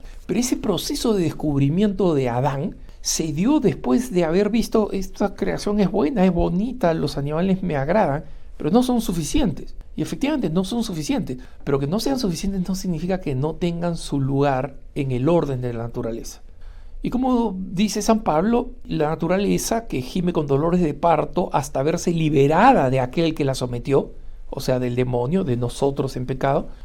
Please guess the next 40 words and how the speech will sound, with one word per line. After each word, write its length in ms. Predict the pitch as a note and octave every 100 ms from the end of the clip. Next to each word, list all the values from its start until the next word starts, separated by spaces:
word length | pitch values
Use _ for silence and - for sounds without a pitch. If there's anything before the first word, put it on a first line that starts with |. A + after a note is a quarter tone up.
| -
no 460 | - C3 D3+ D#3 A#3+
va 80 | A3
a 40 |
ser 160 | A3+ G#3+
así. 420 | G3+ - - - -
Va 60 | D3
a 20 |
haber 160 | F3
un 120 | F#3+ F#3
cielo 360 | - F3+ G3
nuevo 420 | F#3+ F3+ E3+ G#3+
y 100 | E3+
una 100 | E3
tierra 360 | D#3+ E3+ E3+ G3
nueva, 420 | F#3 C3+ F3+ B3 - - - -
y 120 | D3+
probablemente 640 | D3 D3+ D3 A3 B3+ B3+ C4
en 80 |
esa 200 | A#3+ G#3+
tierra 300 | A3+ A#3+ A3+
nueva 460 | A3+ A#3 E3+ G3 - - - -
hayan 480 | D3+ F#3+ G3+ G3 G3 D#3
animales 480 | E3+ B3 E4 F#3+
que 100 | -
son 160 | C#3 F3
partes 320 | F#3 F3+ F#3
de 40 | E3+
la 120 | D3
creación 460 | D3 C#3 C#3 F3+
de 120 | E3+ F#3+
Dios. 360 | C4+ C3 - - - - -
Y 180 | F3 F#3
en 120 | F#3+
esa 300 | A#3+ - A3+
época, 460 | G3 B2+ B2+ B2+ C3+ - - - - -
como 280 | - D#3+ D3
dicen 300 | D#3 E3 F3
las 160 | D3 C#3
antiguas 280 | C#3 F3 E3+
profecías 840 | D#3+ - C#3 - C3+ A#2+ - -